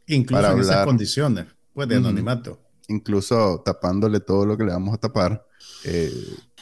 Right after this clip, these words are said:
Speaker 2: que se de-, que, que quiera, pues, este, eh, ser aquí entrevistado. No sería en vivo, obviamente, porque tenemos que hacer mucha, eh, much-, mucho trabajo de postproducción. Entonces, eh, la invitación está abierta. Pues, si alguien en Nicaragua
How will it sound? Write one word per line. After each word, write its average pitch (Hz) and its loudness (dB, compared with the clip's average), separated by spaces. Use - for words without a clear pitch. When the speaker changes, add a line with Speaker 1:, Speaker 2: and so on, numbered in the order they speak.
Speaker 2:
que 104 2
se 208 2
de-, 196 2
que, - -2
que 95 -4
quiera, 92 -2
pues, 87 -4
este, - -10
eh, 73 -14
ser 92 -2
aquí 90 -4
entrevistado. 98 0
No 147 0
sería 160 2
en 113 2
vivo, 98 2
obviamente, 101 -2
porque 92 -6
tenemos 78 -8
que - -8
hacer 87 -8
mucha, 85 -6
eh, - -6
much-, 85 -6
mucho 92 0
trabajo 92 0
de 104 0
postproducción. 101 -2
Entonces, 104 0
eh, 101 -4
la 98 2
invitación 98 -4
está - -6
abierta. 110 0
Pues, 117 -2
si 90 -2
alguien 117 2
en 143 4
Nicaragua 131 2